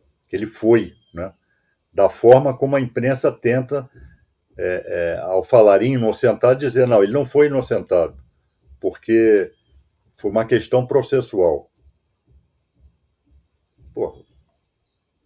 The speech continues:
Claro, nesse sentido ele foi inocentado, porque não, se o processo contra ele foi anulado,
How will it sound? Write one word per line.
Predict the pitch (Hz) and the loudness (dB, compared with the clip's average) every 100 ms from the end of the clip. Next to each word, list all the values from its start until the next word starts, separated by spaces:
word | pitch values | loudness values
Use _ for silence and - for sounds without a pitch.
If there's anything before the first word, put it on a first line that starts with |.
| _ _ _ _ | _ _ _ _
Claro, | - 156 139 - _ | 0 2 2 -4 _
nesse | 123 113 131 | -6 -2 -2
sentido | - 117 - 123 | -4 -8 -4 -2
ele | 123 | -2
foi | 113 117 | -2 -4
inocentado, | 113 120 147 127 107 - | -4 -6 -8 -2 -2 -2
porque | _ | _
não, | 95 101 _ - _ _ | -10 -10 _ -20 _ _
se | - 117 | -10 -8
o | |
processo | 113 131 - 113 110 | 2 2 4 2 2
contra | 117 113 107 | -2 2 0
ele | |
foi | 107 117 | 2 0
anulado, | 117 147 147 156 170 | 0 2 4 4 0